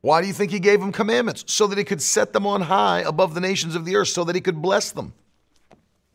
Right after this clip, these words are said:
God requires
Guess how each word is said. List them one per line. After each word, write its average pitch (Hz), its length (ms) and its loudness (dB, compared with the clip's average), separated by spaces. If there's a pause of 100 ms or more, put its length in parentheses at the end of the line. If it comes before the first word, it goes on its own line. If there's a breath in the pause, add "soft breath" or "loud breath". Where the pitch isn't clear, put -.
(1040 soft breath)
God 190 280 6
requires 175 880 2